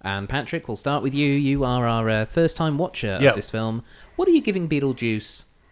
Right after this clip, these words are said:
Speaker 1: out of ten?
Speaker 2: I'm gonna give it nine shrunken heads out of ten. The only reason I'm taking off a point is because it, the, the plot is a little convoluted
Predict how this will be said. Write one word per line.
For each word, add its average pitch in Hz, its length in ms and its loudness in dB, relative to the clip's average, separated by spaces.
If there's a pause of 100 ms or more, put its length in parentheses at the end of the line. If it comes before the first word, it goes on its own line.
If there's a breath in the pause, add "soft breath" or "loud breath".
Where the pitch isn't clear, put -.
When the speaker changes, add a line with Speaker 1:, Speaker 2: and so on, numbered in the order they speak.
Speaker 1:
out 107 160 -4
of 87 120 -10
ten? - 300 -14 (840)
Speaker 2:
I'm 262 100 4
gonna 285 100 8
give 196 100 6
it 120 40 -2
nine 107 680 4
shrunken 92 500 -2
heads 85 680 -6 (460)
out 95 140 -2
of 92 80 -6
ten. 98 360 0 (320 loud breath)
The 156 140 8
only 175 220 12
reason 143 280 8
I'm 120 80 6
taking 117 320 2
off 98 100 -2
a - 60 -20
point 101 460 4
is 101 120 -4
because 101 360 -4
it, 98 200 -10
the, 101 300 -6 (240)
the 113 140 -4 (260)
plot 113 320 2
is 104 100 -4
a 104 60 0
little 95 260 -4
convoluted 92 720 -4